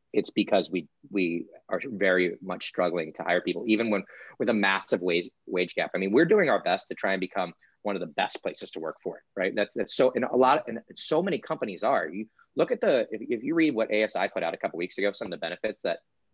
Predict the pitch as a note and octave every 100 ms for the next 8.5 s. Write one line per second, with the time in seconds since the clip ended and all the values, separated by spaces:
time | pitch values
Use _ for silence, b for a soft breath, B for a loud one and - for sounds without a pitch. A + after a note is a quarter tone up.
0 | - - - F2+ F2+ F2 F2 - G2 F#2+
1 | - - E2+ F#2+ E2+ D#2 F2+ - F3 G2
2 | _ - B B C#3 - _ A#2 G#2+ B2
3 | A#2+ F#2+ - - G#2 - A#2+ G#2 - F#2
4 | E2 D2+ D#2+ F2 D2+ C#2+ G#2+ G#2+ - D2+
5 | B B B B - D#2+ D#2 A#2+ C3 D3+
6 | D#3 A2 A#2+ G2+ A2 F#2 - - - G2+
7 | G2+ G2+ F2 E2+ D#2+ _ _ _ - G#2
8 | F2 D#2 - E2